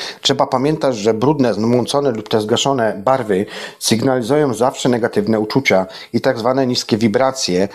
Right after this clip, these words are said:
a tym samym zdradzają zazdrośników, obuśników, kłamców i tym podobnie. Im czystsze i jaśniejsze barwy,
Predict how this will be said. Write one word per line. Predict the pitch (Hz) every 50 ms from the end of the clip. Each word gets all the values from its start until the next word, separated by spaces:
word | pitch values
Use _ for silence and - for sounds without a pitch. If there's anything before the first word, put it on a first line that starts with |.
| - - - -
a | - 127
tym | 123 - 170 190
samym | 190 - 127 113 113 117 147 170
zdradzają | 160 151 - - - 113 110 120 123 120
zazdrośników, | 101 143 143 143 147 151 - - 113 110 - - 135 139 143
obuśników, | - 147 135 127 135 131 - 120 117 - - 127 120 -
kłamców | - - - 123 107 104 107 - - 120 120 - -
i | -
tym | - 113 98
podobnie. | - 98 95 110 101 87 90 - - - - _ - - - - - - - - - - - - - - - - - _
Im | - 156 143
czystsze | 139 - 208 196 - - 226 156
i | 135
jaśniejsze | 135 123 - - 135 - - - - 127
barwy, | 101 95 143 147 147 131 104 92 92 87 107 131